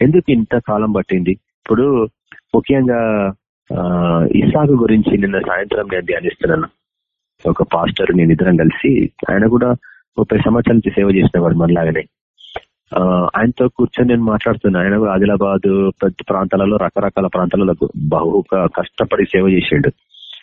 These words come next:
ఆయన వాక్యం చెప్తున్నాడు. ఏమని అంటున్నాడంటే,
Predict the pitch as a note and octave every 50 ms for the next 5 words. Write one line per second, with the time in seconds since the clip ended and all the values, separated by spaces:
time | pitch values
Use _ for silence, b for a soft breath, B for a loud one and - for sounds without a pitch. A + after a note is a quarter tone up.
0 | B B B _ - G#2+ A#2 A#2+ A#2 A2 A2 A2 - - B2+ A#2 G2+ G2+ F#2 -
1 | - F#2+ F2 D#2+ D#2 G#2 C3+ C#3+ B2 G#2+ A2+ B2+ D3 D3+ C#3 A2 F#2+ - - -
2 | D#2+ D#2 D#2 - -